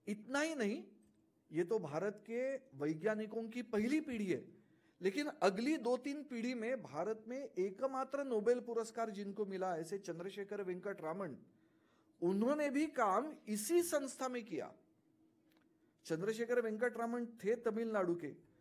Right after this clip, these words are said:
लेकिन कोलकाता में अंग्रेजों के नौकरी में थे, लेकिन भौतिक विज्ञान करने में रुचि थी। यहाँ पर कोलकाता में उनको सबसे अच्छा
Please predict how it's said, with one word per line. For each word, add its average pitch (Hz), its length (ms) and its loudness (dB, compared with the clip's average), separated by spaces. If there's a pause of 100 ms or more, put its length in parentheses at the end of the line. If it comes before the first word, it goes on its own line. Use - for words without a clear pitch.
(240)
लेकिन 240 280 -2
कोलकाता 247 720 4
में 233 220 0
अंग्रेजों 233 840 2
के 254 160 -6
नौकरी 226 440 0
में 269 200 -2
थे, 180 220 -2 (440)
लेकिन 214 260 -4
भौतिक 170 420 -2
विज्ञान 226 440 0
करने 208 300 -2
में 208 120 0
रुचि 170 300 -2
थी। 214 320 -8 (360)
यहाँ 160 480 4
पर 294 400 0 (360)
कोलकाता 269 600 2
में 285 140 -4
उनको 262 360 -4
सबसे 240 400 -6
अच्छा 180 640 -4